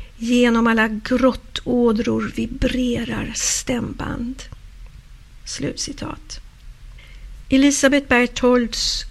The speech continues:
modersmyter är en symbiotiskt nära generationsberättelse som tar kraft av myter som sträcker sig mot arkaisk urtid. Hennes stort anlagda diktsamling vibrerar av moderskapets styrka och smärta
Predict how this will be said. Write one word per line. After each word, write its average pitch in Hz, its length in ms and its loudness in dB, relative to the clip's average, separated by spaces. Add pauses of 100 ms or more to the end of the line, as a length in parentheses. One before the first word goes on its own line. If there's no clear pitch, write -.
(120)
modersmyter 233 1000 2
är 226 160 -2
en 226 100 -2
symbiotiskt 247 920 0
nära 226 420 0
generationsberättelse 214 1200 -4 (680)
som 226 200 -2
tar 233 140 0
kraft 240 520 0
av 233 140 2
myter 226 600 2 (260)
som 240 160 2
sträcker 233 420 0
sig 226 220 2
mot - 280 -2
arkaisk 226 840 -2
urtid. - 580 -6 (800)
Hennes 269 320 4
stort 302 600 4
anlagda 220 480 4
diktsamling 220 680 0
vibrerar 247 680 2
av 233 120 2
moderskapets 240 880 0
styrka - 680 -4
och 220 180 -6
smärta - 680 -2